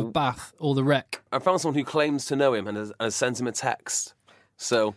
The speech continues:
Speaker 2: we will, we will wait and see on that.
Speaker 1: Well, we'll work on that one. But what I have today is this absolute gem. And you can always suggest them, by the way, and, and get in touch if you have a video or whatever.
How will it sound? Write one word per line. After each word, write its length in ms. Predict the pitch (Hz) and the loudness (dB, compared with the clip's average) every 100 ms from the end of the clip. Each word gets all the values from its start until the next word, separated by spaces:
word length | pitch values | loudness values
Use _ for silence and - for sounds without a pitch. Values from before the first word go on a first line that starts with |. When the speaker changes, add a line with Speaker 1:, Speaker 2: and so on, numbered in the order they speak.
| - | -2
Speaker 2:
we 160 | 127 135 | -2 0
will, 180 | 135 | -2
we 140 | 139 135 | -2 -2
will 200 | 135 135 | 0 2
wait 160 | 151 | 0
and 100 | 135 | 0
see 140 | - 131 | -4 -4
on 120 | 92 | -2
that. 180 | 123 - - | -4 -6 -10
Speaker 1:
Well, 220 | 135 123 | -8 -6
we'll 140 | 123 131 | -6 -4
work 280 | 131 - | -6 -4
on 80 | 123 | -6
that 180 | 120 120 | -4 -4
one. 140 | 123 | -2
But 200 | 127 139 160 | 0 0 2
what 180 | 180 | 2
I 40 | 165 | 4
have 180 | 170 - | 2 2
today 540 | 147 151 131 123 131 - | 2 4 4 2 -2 -6
is 180 | 151 131 | -2 0
this 200 | 143 - | 0 0
absolute 460 | 151 147 - 147 135 | -4 -2 0 0 0
gem. 380 | 139 135 120 117 _ _ - | 2 2 2 -4 _ _ 0
And 80 | 156 | 4
you 40 | |
can 100 | 208 | 8
always 160 | 233 - | 8 6
suggest 340 | 190 208 - | 4 2 2
them, 100 | 190 | 2
by 140 | 180 175 | 4 6
the 80 | |
way, 240 | 170 180 180 | 6 6 6
and, 180 | 160 160 | 4 4
and 180 | 156 | 2
get 120 | 151 151 | 2 0
in 60 | |
touch 280 | 160 170 - | 0 -2 -2
if 100 | 143 | 0
you 60 | 160 | 0
have 80 | |
a 60 | 139 | 2
video 320 | 147 151 147 | 2 4 4
or 40 | 143 | 4
whatever. 300 | 143 143 | 4 4